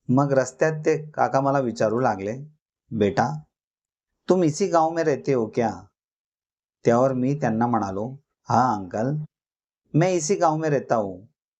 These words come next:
मैं अभी काम के सिलसिले से बाहर जा ही रहा था, तब तक आपके साथ यह हादसा हो गया."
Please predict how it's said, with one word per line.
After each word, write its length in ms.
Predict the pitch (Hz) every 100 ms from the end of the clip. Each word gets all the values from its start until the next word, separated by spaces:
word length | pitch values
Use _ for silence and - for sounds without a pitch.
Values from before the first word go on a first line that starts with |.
| _ _ _ -
मैं 120 | 117
अभी 180 | 117 120
काम 320 | 117 110 113
के 160 | 120 143
सिलसिले 500 | 147 117 - 120 117
से 160 | 117 135
बाहर 340 | 110 110 127
जा 200 | 117 107
ही 160 | 107 139
रहा 200 | 131 113
था, 360 | 120 92 92 _ _ _ _ _ _ _ _ _ 151
तब 140 | 147 160
तक 160 | 151
आपके 320 | 135 131 156
साथ 240 | 147 139 135 135
यह 160 | 139
हादसा 420 | 135 113 - - 127
हो 180 | 110
गया." 340 | 95 92 90